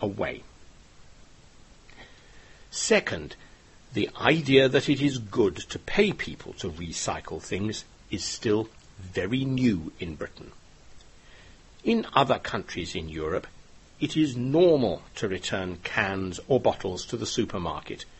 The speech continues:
and to get money in return. In Germany and Scandinavia,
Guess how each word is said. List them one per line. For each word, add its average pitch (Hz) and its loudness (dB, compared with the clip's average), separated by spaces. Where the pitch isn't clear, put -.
and 104 -4
to 127 -2
get 117 -4
money 131 0
in 95 -8
return. 98 -4
In 170 4
Germany 147 6
and 139 0
Scandinavia, 120 2